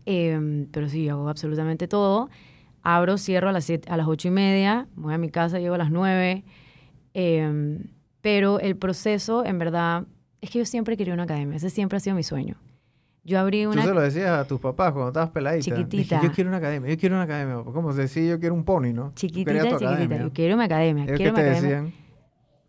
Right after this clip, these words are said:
Speaker 1: Dije, "Sí, pero sabes que no nada más puedes estudiar danza, ¿no? <laughs> Tienes que estudiar business para tener una academia, para saber algo del negocio,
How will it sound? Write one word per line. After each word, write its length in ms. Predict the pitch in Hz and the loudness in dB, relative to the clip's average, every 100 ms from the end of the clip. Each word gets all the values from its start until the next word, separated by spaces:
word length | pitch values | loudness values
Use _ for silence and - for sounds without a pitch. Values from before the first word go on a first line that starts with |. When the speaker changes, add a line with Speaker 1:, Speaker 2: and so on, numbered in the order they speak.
| _ | _
Speaker 1:
Dije, 240 | 185 170 | -6 -4
"Sí, 220 | - 226 | -2 -2
pero 340 | 202 175 156 143 | 2 2 2 0
sabes 240 | 196 202 | -2 -2
que 180 | - 175 | 0 0
no 140 | 175 | 2
nada 160 | 190 190 | 4 4
más 120 | 175 | 4
puedes 200 | 185 208 | 6 6
estudiar 300 | 180 190 165 | 6 8 6
danza, 460 | 170 220 240 208 156 | 6 6 8 6 6
¿no? 240 | 170 240 | 6 4
<laughs> 0 | |
Tienes 320 | 277 156 214 202 | 4 2 4 4
que 60 | |
estudiar 320 | 190 185 165 | 2 2 0
business 460 | 160 233 240 185 175 | 2 0 2 0 0
para 120 | 175 | 0
tener 160 | 170 165 | 0 0
una 120 | 175 | 0
academia, 440 | 175 160 165 156 | 0 0 -2 -4
para 200 | 156 - 160 | -4 -4 -2
saber 240 | 160 160 | -2 0
algo 220 | 170 175 | 0 0
del 180 | 196 170 | 0 0
negocio, 560 | 156 175 247 160 147 | 0 0 0 -2 -4